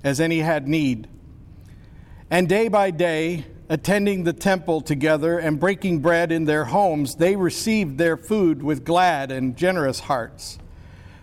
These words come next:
praising God and having favor with all the people. And the Lord added to their number day by day those who were being saved." The word of God for the people of God.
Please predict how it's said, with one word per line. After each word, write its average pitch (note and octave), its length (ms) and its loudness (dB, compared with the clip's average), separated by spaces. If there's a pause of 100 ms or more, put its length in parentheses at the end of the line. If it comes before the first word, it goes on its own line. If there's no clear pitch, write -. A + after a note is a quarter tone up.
(160)
praising G#3 520 2
God D#3 480 2
and D3+ 160 -2
having E3 320 2
favor D3+ 580 0
with D3 240 0
all G3 420 2
the E3 120 -10
people. D#3 500 -4 (1000)
And F3 480 0
the E3+ 120 4
Lord G#3 240 2
added F#3+ 380 0
to E3+ 100 0
their F3+ 160 2
number F3+ 320 -2
day D3+ 260 2
by G#3 220 2
day B2+ 340 -4 (540)
those E3 380 2
who D#3+ 100 0
were D3 100 2
being D#3 340 0
saved." A2+ 680 -4 (840)
The C3 60 -4
word D#3+ 200 4
of E3 100 -4
God E3 360 0
for E3+ 60 -8
the D3+ 100 -6
people C#3 380 -2
of G#2+ 120 -6
God. G#2 340 -4